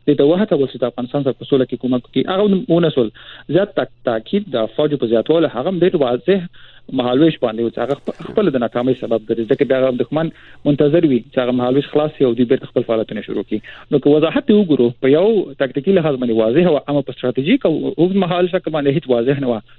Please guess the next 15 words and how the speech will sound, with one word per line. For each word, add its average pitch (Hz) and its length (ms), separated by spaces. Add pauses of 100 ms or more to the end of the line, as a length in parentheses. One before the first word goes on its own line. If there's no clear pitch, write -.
(180)
په 131 60
تیوریکي 143 360
شکل 175 280
کې 160 60
وګورو، 156 580
واضحاً 147 400 (380)
همیشه 139 280
جګړه 143 280
باید 156 200
په - 80
خبرو 139 260
اترو 135 220
ختمه، 117 340
آه، 107 400
مومي، 110 320